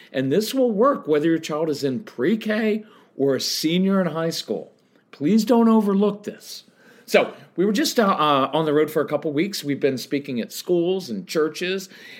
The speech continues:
and, uh, we speak at synagogues, mosques, I don't care, wherever there are people, we'll go. And we're training teachers and parents this week. And just as it's hard for you, teachers are facing the huge challenges too.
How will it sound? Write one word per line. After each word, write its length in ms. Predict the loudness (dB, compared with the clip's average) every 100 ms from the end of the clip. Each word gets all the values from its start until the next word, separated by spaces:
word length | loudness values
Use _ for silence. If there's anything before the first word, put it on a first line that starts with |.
| -4
and, 400 | 0 2 0 -2 -2
uh, 240 | 0 0
we 60 | -2
speak 240 | -4 -4
at 80 | -4
synagogues, 580 | -4 -4 0 0 0 -4
mosques, 300 | -6 -6 -6
I 100 | -8
don't 140 | -8
care, 240 | 0 0 0
wherever 320 | 0 0 2
there 120 | 0
are 40 |
people, 360 | 0 -4 -2 -2
we'll 160 | 0 0
go. 240 | 0 -4 -14 _ -20 -20 -20 -2
And 100 | 0
we're 80 | 2
training 380 | 2 0 -2 -8
teachers 560 | -6 -4 -2 -2 -2
and 180 | -4 -6
parents 380 | -6 -4 -6 -6
this 260 | -8 -6
week. 280 | -4 -4 -4 -18 -20 -20 -4 0
And 200 | 0 -2
just 440 | 0 0 0 -2
as 160 | -4 -4
it's 160 | -8
hard 300 | -4 -2 -2
for 160 | -2 -4
you, 360 | -2 -2 -2 -8 -20 _ -14
teachers 680 | 0 2 2 2 -2 0 0
are 100 | -2
facing 600 | -2 0 0 -2 -4 -4
the 80 |
huge 480 | -8 -2 0 0 -2
challenges 640 | -8 -4 -4 -4 -4 -6 -6
too. 420 | -4 0 0